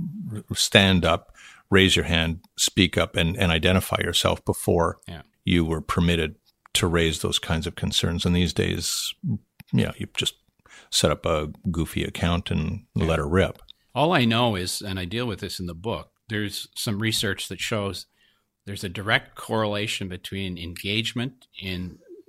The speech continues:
Speaker 2: civic affairs and voting and information.
Speaker 1: Yeah.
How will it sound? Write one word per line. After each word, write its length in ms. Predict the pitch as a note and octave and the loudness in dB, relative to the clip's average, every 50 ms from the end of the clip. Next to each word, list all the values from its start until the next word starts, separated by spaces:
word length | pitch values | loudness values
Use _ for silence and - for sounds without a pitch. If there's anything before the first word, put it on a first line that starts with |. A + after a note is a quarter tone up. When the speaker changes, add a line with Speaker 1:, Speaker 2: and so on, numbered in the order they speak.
| - | -12
Speaker 2:
civic 400 | - - - A2+ G#2 G#2+ G2+ - | -10 -4 -2 -2 -2 -2 -4 -6
affairs 640 | - F#2 - - E2+ D#2+ F2+ G#2+ D3 C#3+ - - - - _ _ _ _ _ - - _ _ _ | -8 -10 -6 -6 -6 -6 -6 -8 -8 -8 -8 -10 -10 -12 _ _ _ _ _ -20 -20 _ _ _
and 220 | G2 F#2+ F#2 F2+ | -6 -6 -6 -4
voting 480 | - G2+ G2+ G2+ F#2 E2+ E2+ G#2+ A#2+ - - _ _ _ _ _ _ _ _ _ - | -2 -2 -2 0 -2 -4 -6 -8 -8 -10 -14 _ _ _ _ _ _ _ _ _ -6
and 220 | - G#2 - F#2+ G#2 | -2 -2 -2 -2 0
information. 720 | - G2+ F#2+ - - A2 G2 G2+ B2+ - - - - - _ _ _ | -2 -2 -2 -2 -4 -4 -2 -2 -4 -4 -6 -8 -12 -16 _ _ _
Speaker 1:
Yeah. 200 | - - D2 - | 0 2 2 0